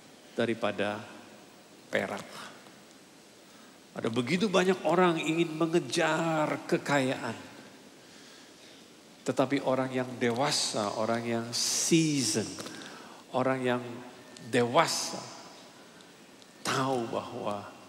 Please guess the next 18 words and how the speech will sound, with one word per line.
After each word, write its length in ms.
yang 240
lebih 280
penting 600
daripada 400
kekayaan 720
adalah 280
hikmat. 560
Yang 120
percaya 360
katakan 380
amin. 280
Kalau 200
saudara 400
masih 400
mengejar 640
harta 400
benda, 520
emas, 400